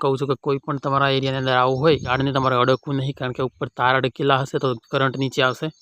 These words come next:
એટલા માટે તમે પણ ચોંટી જશો. એટલા માટે ખાસ કરીને એવા ઝાડને તમારે અડવું નહીં. અત્યારે તો હું અહીંયા આવ્યો હતો એટલા માટે અહીંયા ખતરો હતો, અને ખાસ કરીને આવા ખતરા ઘણા બધા એરિયાની અંદર બનતા હોય છે. તો મેં સબસ્ક્રાઇબ મિત્રોને બતાવવા જરૂરી છે, કારણ કે તમે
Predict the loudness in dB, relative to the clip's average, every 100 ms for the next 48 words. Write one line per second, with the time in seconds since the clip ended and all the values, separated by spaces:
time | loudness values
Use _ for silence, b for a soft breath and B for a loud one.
0 | _ -4 0 0 0 0 0 0 -2 -2
1 | -4 -2 -4 -2 -4 -4 -4 -4 -2 -4
2 | -4 -4 -2 -2 0 0 -2 -2 0 0
3 | 0 -2 -4 -6 -14 -16 -14 -14 -20 -20
4 | -20 -14 -12 -12 -14 -18 -20 -20 -20 -20
5 | -20 -20 -16 -18 _ -20 -14 -10 -10 -12
6 | -16 -16 -18 _ -12 -12 _ -18 -12 -10
7 | -12 -16 -20 -12 -12 -10 -10 -8 -8 -8
8 | -10 -12 -14 -14 -14 -10 -8 -8 -10 -16
9 | -14 -14 -14 -18 -18 -10 -10 -10 -18 -20
10 | -16 -14 -10 -12 -10 -8 -6 -6 -6 -8
11 | -10 -10 -10 -10